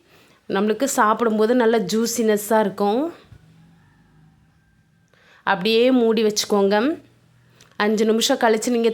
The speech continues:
திறந்து பார்க்கும்போது கிரேவி லைட்டா கொதி வந்துரும். லைட்டா கொதிச்சிட்டு இருக்கும்போதே அந்த மணம் வந்து ரொம்ப நல்லாயிருக்கும். ஃபைனல் டச்சப்புக்கு வந்து நீங்க கொத்தமல்லி இலையை தூவிக்கலாம். தூவிட்டு உடனே கேஸ் ஆஃப் பண்ணிடாதீங்க. இப்ப இதுல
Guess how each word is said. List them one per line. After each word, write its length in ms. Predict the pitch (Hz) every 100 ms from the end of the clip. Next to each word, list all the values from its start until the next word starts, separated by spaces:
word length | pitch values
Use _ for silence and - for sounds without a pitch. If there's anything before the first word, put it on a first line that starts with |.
| 226
திறந்து 280 | 208 220 226
பார்க்கும்போது 460 | 214 202 214 208 208 226
கிரேவி 300 | 202 202 208 220
லைட்டா 320 | 208 202 247 233
கொதி 220 | 214 196 202
வந்துரும். 400 | 202 190 202 262 302 - _ _ -
லைட்டா 220 | 208 208 247
கொதிச்சிட்டு 400 | 220 226 254 240
இருக்கும்போதே 380 | 233 233 226 233 254 269
அந்த 160 | 233 214
மணம் 300 | 202 226 240
வந்து 160 | 220 226 214
ரொம்ப 220 | 196 226 240
நல்லாயிருக்கும். 560 | 202 190 190 185 208 285 -
ஃபைனல் 420 | 233 208 226 233 233
டச்சப்புக்கு 560 | 208 208 226 220 196 196
வந்து 180 | 202 220 214
நீங்க 200 | 196 208 339 - _ _ _ _ _ _
கொத்தமல்லி 520 | 202 208 247 240 220 214
இலையை 180 | 202 208 208
தூவிக்கலாம். 560 | 220 202 202 196 220 320 - _ _ _ _ _ _ _ _ _ _ _ _ _ _ 240
தூவிட்டு 380 | 247 247 220 277 226
உடனே 320 | 196 233 262 233
கேஸ் 260 | 214 208 247
ஆஃப் 160 | 220 220
பண்ணிடாதீங்க. 600 | 220 208 202 185 196 196 226 320 - _ _ _ _ _ _ _ _ _ 240
இப்ப 160 | - 285
இதுல 140 | 262